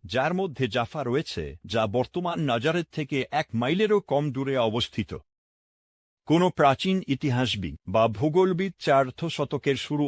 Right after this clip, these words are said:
আগে নাজারেথের উল্লেখ করেননি। নামের প্রথম উল্লেখ ইহুদি সাহিত্যে সাতম শতাব্দীর খ্রিস্টাব্দে লেখা একটি কবিতায় দেখা যায়।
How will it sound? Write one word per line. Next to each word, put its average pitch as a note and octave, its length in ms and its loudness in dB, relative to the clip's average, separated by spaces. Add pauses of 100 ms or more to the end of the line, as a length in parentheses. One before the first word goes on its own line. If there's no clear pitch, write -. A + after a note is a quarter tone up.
আগে A2 320 2
নাজারেথের B2+ 640 0
উল্লেখ B2 380 2
করেননি। F#2 480 -4 (960)
নামের C#3 420 2
প্রথম D#3+ 400 -2 (100)
উল্লেখ A#2 360 2 (140)
ইহুদি B2+ 380 0
সাহিত্যে F#2+ 500 -4 (160)
সাতম E3+ 500 2
শতাব্দীর F3 600 0
খ্রিস্টাব্দে D3+ 600 -2
লেখা A#2 340 0
একটি C3 340 -2
কবিতায় A2+ 460 -2
দেখা F2 260 -4
যায়। C#2+ 240 -6